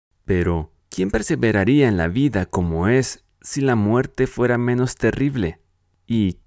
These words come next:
quién podría soportar siquiera el pensamiento de la muerte si la vida fuera una alegría? Pero así,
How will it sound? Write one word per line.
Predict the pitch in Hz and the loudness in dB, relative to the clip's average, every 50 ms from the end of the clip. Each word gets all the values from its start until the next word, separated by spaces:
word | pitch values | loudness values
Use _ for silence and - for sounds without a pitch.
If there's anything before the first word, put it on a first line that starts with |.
| _ - | _ -18
quién | - - - 131 131 151 | -10 -4 -2 -2 -2 -2
podría | - 160 165 156 165 175 170 | -2 -4 -2 2 2 2 2
soportar | 151 - 151 - 147 143 - - 151 147 | 2 -2 -4 -2 -2 -2 -2 -2 -4 -4
siquiera | 147 - 156 151 147 151 151 143 147 | -4 -6 -10 -8 -4 -2 0 0 0
el | 147 143 | 0 0
pensamiento | - 135 131 - 135 123 123 123 127 127 143 139 131 | 0 -2 0 0 0 0 0 0 0 2 4 4 4
de | 123 | 4
la | 120 120 | 2 2
muerte | 117 113 117 120 117 - - 139 | 0 0 0 0 0 -2 -2 -4
si | 135 - 135 | -2 -2 -2
la | 117 110 104 | 0 0 0
vida | 95 101 107 110 110 | 0 0 -2 -2 -2
fuera | 101 - - 110 107 110 | -2 -2 -2 0 0 0
una | 110 107 101 | 0 0 0
alegría? | 98 98 92 92 117 135 143 131 101 - - _ _ _ _ _ _ _ _ _ _ _ _ _ _ _ | 0 -2 -2 -2 -2 -2 0 -2 -2 -4 -8 _ _ _ _ _ _ _ _ _ _ _ _ _ _ _
Pero | - 92 92 92 92 90 90 | -4 -2 0 0 0 0 -2
así, | - - - 90 78 73 | -2 -2 -4 -4 -4 -6